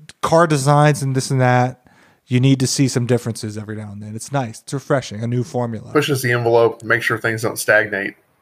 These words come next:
Speaker 1: Correct. Yeah. And if it means a faster Indy car, I mean, by God, I'll, I would absolutely love it. If you gotta put some kind of restriction on the Indy five hundred because it's, well, terrifying,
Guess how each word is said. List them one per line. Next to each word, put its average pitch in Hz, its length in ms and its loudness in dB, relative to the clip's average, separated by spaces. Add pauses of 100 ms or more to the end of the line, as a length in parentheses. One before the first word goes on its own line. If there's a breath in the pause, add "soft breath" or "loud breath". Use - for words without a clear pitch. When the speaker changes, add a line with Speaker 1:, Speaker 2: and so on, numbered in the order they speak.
(640)
Speaker 1:
Correct. - 640 -4 (220)
Yeah. 107 280 -6 (460 soft breath)
And 139 120 4
if 143 120 4
it 170 80 4
means 160 180 4
a 151 60 4
faster 143 520 2
Indy 175 180 2
car, 110 360 -2
I 120 80 -4
mean, 113 120 -2
by 123 180 -4
God, 123 320 2
I'll, 127 220 2
I 123 140 0
would 120 280 -4
absolutely 131 480 0
love 160 240 4
it. 104 120 -10 (720 soft breath)
If - 160 -2
you 131 60 2
gotta 147 220 4
put 175 260 0 (240)
some 156 200 -2
kind 156 160 2
of 139 60 2
restriction 147 460 0
on 135 120 4
the 135 100 4
Indy 139 160 4
five 127 240 2
hundred 131 260 2
because 123 260 2
it's, - 280 -4
well, 110 180 2
terrifying, 131 840 0